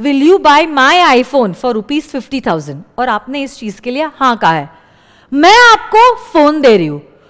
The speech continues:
और उसी के बदले में आप मुझे दे रहे हो पचास हजार रुपए। So what am I getting in return? I am getting fifty thousand rupees in return। तो जो चीज मुझे मिलती है in return,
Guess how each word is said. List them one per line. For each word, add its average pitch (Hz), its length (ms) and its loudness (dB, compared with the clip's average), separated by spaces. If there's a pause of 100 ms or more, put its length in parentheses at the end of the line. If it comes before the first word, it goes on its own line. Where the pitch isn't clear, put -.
(220)
और 330 80 2
उसी 294 420 0
के 403 120 0
बदले 285 340 0
में 349 120 2
आप 277 500 2
मुझे 302 280 0
दे 254 200 4
रहे 254 180 4
हो 330 480 4 (180)
पचास 302 640 0
हजार 262 580 2
रुपए। 247 460 0 (680)
So 453 280 2
what 320 180 4
am 539 260 2
I 392 320 6
getting 370 300 2
in 359 200 0
return? 262 420 2 (140)
I 240 260 -2
am 330 100 -10
getting 277 340 -6 (140)
fifty 349 400 -2
thousand 247 380 -4
rupees 269 340 -2 (160)
in 294 180 -4
return। 247 380 2 (920)
तो 302 60 -6
जो 269 300 -6
चीज 370 380 -2
मुझे 240 420 0
मिलती 294 420 -2
है 226 220 -2
in 285 220 -4
return, 247 440 2